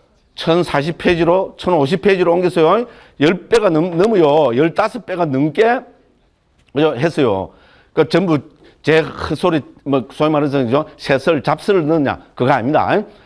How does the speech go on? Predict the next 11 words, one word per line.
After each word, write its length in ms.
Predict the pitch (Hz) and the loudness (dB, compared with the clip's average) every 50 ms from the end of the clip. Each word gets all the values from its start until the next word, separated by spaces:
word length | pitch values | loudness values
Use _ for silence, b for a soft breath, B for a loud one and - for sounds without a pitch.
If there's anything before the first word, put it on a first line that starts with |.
| B B B - | B B B -2
그러니까 240 | 160 170 151 147 143 | -2 0 0 0 0
이제 140 | 131 143 - - | 0 0 0 0
아비담마타 460 | 135 127 143 151 156 165 151 156 143 | 0 0 2 0 0 0 -2 -4 -4
상가에 360 | - - 156 147 165 156 147 | -4 -4 -2 0 2 2 2
대한 320 | 131 143 151 147 147 127 - | 2 0 0 -2 -2 -6 -6
주석서 680 | - 156 156 156 165 156 - - 156 156 160 160 - - | -6 -4 -2 -2 -4 -4 -4 0 0 2 2 0 0 -2
문헌들을 440 | 135 127 135 151 160 143 135 123 127 | 0 0 2 2 2 0 0 -2 -2
있잖아요. 420 | 120 - 113 101 101 117 131 127 - | 0 -2 -2 -2 -2 -2 -4 -4 -2
그 120 | 139 123 | -4 -2
대표적인 480 | - 117 107 - 160 151 151 156 151 143 | 0 -2 -2 -2 -2 0 2 2 2 2
게 200 | 135 160 180 175 | 2 0 0 -2